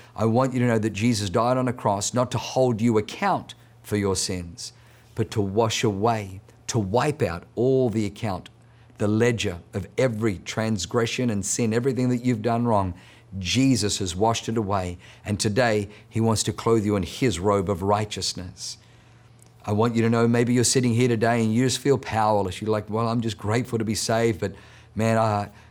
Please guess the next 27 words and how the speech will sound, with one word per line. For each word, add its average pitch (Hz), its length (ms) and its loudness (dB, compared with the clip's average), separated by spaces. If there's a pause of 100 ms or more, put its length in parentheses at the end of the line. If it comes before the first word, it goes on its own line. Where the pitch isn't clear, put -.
(160)
life 117 520 -2
just - 260 -2
keeps 127 320 -2
dealing 123 480 2
me 127 140 4
lemons." 110 720 -2 (280)
Well, 98 120 0
I - 20 2
want 110 200 0
you 117 40 -6
to 110 80 0
know 117 140 2
today 113 400 0
God 107 240 2
has 101 160 -4
restored 113 600 0
you 107 120 -2
to 110 220 -2
authority. 104 640 -4 (640)
Maybe 123 340 4
you're 123 160 4
like, 117 260 0
"Well, 120 180 0
I've 107 120 -2
got 127 160 2
authority, 117 420 2
but 110 200 0